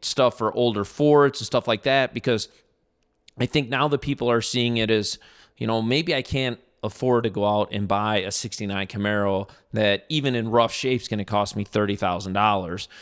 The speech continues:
but I can go out and buy a mid seventies Ford or something like that, where the initial investment is not gonna be so much, and then I can actually take some of my funds that I have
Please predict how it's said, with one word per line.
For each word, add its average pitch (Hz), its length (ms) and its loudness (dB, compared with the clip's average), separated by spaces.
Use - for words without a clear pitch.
but 202 140 2
I 170 100 4
can 147 160 -4
go 127 160 4
out 120 180 4
and 113 140 0
buy 107 320 2
a 101 560 0
mid 117 260 0
seventies 104 540 0
Ford 127 600 4
or 107 100 -2
something 107 380 -2
like 95 240 -4
that, 120 540 0
where 123 120 -2
the 117 140 0
initial 120 420 0
investment 107 500 0
is 98 120 -6
not 104 180 -4
gonna 101 160 -6
be 95 100 -6
so 101 220 -2
much, 107 380 -2
and 101 100 -6
then 104 100 -2
I 104 120 -2
can 101 160 -6
actually 101 340 -4
take 113 240 -4
some 107 160 -6
of 104 80 -4
my 95 140 -4
funds 101 300 -4
that 95 100 0
I 90 80 -4
have 98 440 -2